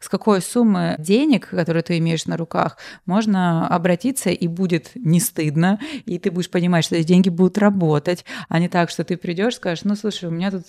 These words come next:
э, сто тысяч рублей, и как бы вот что с ними делать?» Ну, иногда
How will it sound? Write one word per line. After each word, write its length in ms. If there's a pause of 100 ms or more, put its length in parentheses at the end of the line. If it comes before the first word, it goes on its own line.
э, 120
сто 180
тысяч 300
рублей, 460
и 160
как 280
бы 200
вот 180
что 220
с 100
ними 220
делать?» 320
Ну, 80
иногда 220